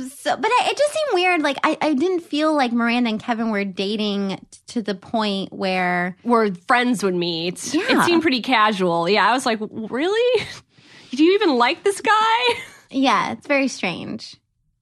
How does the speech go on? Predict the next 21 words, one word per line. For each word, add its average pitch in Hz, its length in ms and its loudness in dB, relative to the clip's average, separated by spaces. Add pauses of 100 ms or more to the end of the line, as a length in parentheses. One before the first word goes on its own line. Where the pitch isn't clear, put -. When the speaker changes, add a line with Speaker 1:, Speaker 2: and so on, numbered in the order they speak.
(420)
Speaker 1:
So, 190 380 0
because 226 260 -2
we, 226 440 -2 (480)
we 226 160 -4
do 349 200 2
see 277 320 0
him 233 200 0
again 202 800 -2 (140)
randomly 185 540 -4
in 175 160 -4
one 175 220 -4
episode, 180 680 -8 (480)
but 190 300 2 (840)
not 226 300 2
in 196 100 0
any 185 240 0
real 170 240 -4
way. 175 440 -6
Speaker 2:
Mm-mm. 160 400 -4 (160)
Speaker 1:
So, 196 500 0 (720)
yeah, 262 180 0